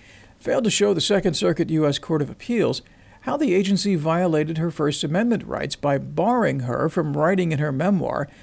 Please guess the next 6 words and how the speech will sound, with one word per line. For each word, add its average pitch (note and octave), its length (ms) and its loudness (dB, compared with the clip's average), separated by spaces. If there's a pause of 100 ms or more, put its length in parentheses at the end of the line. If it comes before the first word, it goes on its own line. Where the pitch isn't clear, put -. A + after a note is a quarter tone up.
(280)
about A#2+ 280 -4
her - 140 -4
pre-two G3 680 0
thousand D#3 380 0
two G3 160 0
service. - 520 -2